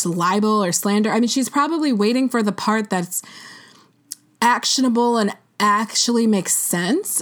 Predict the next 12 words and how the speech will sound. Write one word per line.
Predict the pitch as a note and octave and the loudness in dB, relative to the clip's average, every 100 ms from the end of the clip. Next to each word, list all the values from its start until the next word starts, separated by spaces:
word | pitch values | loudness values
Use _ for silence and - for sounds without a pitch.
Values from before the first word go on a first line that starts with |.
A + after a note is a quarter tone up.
| - | -4
you | C#4 D4 | -2 0
know, | C#4+ E4 F4+ - - | 0 0 -4 -8 -10
but | G#3 A#3+ A3+ G3 - _ _ _ _ _ _ _ _ - - | -2 0 0 0 -6 _ _ _ _ _ _ _ _ -12 -2
it | G#3+ | 2
never | G3+ F#3+ F3+ | 2 2 -2
came. | E3+ F3+ E3+ E3+ F#3+ _ _ _ _ - | -4 -6 -6 -8 -10 _ _ _ _ -10
Kelly | - F#3+ F#3 | -2 0 0
just | F3+ F3 | 0 -2
said, | F3 E3+ - - | -2 -4 -10 -6
"Why | G3+ G3+ G3 | 0 2 2
did | G3+ | 2
you, | A3 | 0